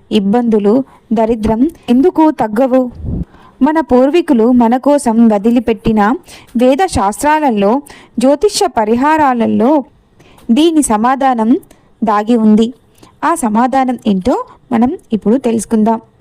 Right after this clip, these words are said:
ఈ వీడియోను ఎక్కడ కూడా స్కిప్ చేయకుండా పూర్తిగా చూడండి. అప్పుడే మేం ఏం చెప్తున్నామో మీకు పూర్తిగా అర్థమవుతుంది. ఈరోజు నేను చెప్పబోయే పద్ధతులు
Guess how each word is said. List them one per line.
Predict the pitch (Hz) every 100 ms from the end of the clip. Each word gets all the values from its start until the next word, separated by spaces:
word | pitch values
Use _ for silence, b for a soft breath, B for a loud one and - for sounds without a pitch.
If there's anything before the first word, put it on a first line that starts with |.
| b b b b b
ఈ | 311
వీడియోను | 311 269 285 269 277 240
ఎక్కడ | - 285
కూడా | - 220 262
స్కిప్ | - 339 -
చేయకుండా | 226 220 202 208
పూర్తిగా | 240 233 220 214 226
చూడండి. | 247 226 220 214 220 - _ b b b b
అప్పుడే | 240 302 240 240
మేం | 254 269 262
ఏం | 226 262 277
చెప్తున్నామో | 233 - 214 214 214 285
మీకు | 247 226 247
పూర్తిగా | 240 226 196 214 247 208
అర్థమవుతుంది. | 190 220 220 214 220 214 - _ _ _ _ _ -
ఈరోజు | 285 349 339 247
నేను | 254 220 214
చెప్పబోయే | 233 214 - 254 254 202 208
పద్ధతులు | 220 202 196 247 220